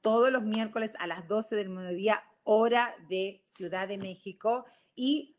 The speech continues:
si tenemos suerte, Rubén a lo mejor pueda estar el miércoles que viene con nosotros para poder terminar y seguir, y seguir un poquito más con profundidad y entender de sacar todos esos,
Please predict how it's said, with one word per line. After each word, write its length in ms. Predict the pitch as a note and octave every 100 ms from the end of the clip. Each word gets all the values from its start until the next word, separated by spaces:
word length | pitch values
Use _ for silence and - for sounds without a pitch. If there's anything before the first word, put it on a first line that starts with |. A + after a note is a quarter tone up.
| _ _ _ _
si 200 | - G#3+
tenemos 400 | G#3+ G#3 A#3+ B3+
suerte, 420 | A3+ A3+ A3 A#3+
Rubén 680 | A#3 F#3 G3 F#3 G#3 G#3+ G#3+ -
a 80 | F3
lo 100 | E3+
mejor 360 | E3+ - G3 G3
pueda 180 | G3 G3
estar 240 | - G3+
el 100 | F#3
miércoles 420 | F#3+ F#3+ G3 F3+
que 120 | - F3
viene 240 | G3 G3
con 160 | F3+ F3
nosotros 460 | E3+ G3 F#3+ A#3+ B3+ - _
para 220 | G3+ A3
poder 280 | G#3+ G#3+ A3+
terminar 540 | D#4+ A3+ G3+ G3 G#3
y 80 | A#3
seguir, 540 | A3+ G#3+ G3+ C4+ B3+ _ _
y 100 | -
seguir 640 | A3 B3 G#3+ A3+ D4+ D4+ - _ G#3
un 160 | G3
poquito 360 | F#3+ G3+ G#3+ A3
más 220 | G#3 G#3
con 200 | A3 G#3
profundidad 880 | F#3 F#3 - F3 E3 E3 F3 G3 A3 - - _
y 100 | F#3+
entender 720 | F#3+ F#3 F3+ F3+ F#3+ A3 A3+
de 120 | F#3 F3+
sacar 440 | F3+ F3+ F#3+ F#3+
todos 320 | G#3+ A3 A3
esos, 540 | F#3+ - F#3 E3 -